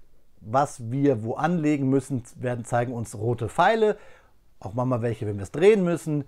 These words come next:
Wir sehen hier in den Kästchen immer, welche Steine wir brauchen. Und wir haben auch hier Anlegehilfe für eine einmal dreier Teil. Oder hier müsste es eine einmal achter Teil sein. Da können wir also anlegen, wenn wir uns nicht sicher sind. Dann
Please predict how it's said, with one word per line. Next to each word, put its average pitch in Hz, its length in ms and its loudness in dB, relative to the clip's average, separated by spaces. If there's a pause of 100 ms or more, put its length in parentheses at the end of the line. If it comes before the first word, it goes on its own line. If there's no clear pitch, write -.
(240)
Wir 151 600 2
sehen 135 340 0
hier 143 260 2
in 135 80 0
den 123 140 -2
Kästchen 127 400 -4
immer, 123 240 -4
welche 120 180 -4
Steine 123 320 -4
wir 113 80 -6
brauchen. 170 380 2
Und 147 80 -4
wir 139 100 4
haben 131 180 2
auch 110 120 -6
hier 120 160 -6
Anlegehilfe 139 800 0
für 123 200 -4
eine 110 200 -6
einmal 104 240 -8
dreier 139 340 0
Teil. 120 360 -2 (280)
Oder 127 240 -2
hier 127 460 -2
müsste 117 260 -4
es 107 60 -10
eine 104 200 -8
einmal 117 340 -4
achter 139 440 -4
Teil 113 360 -4
sein. 110 420 -6 (340)
Da 117 120 -4
können 123 240 -2
wir 101 140 -2
also 110 140 -8
anlegen, 117 480 -2
wenn 110 140 -4
wir 120 100 -6
uns 120 160 -10
nicht 120 160 -4
sicher 135 280 -2
sind. 98 260 -8 (560)
Dann 185 340 4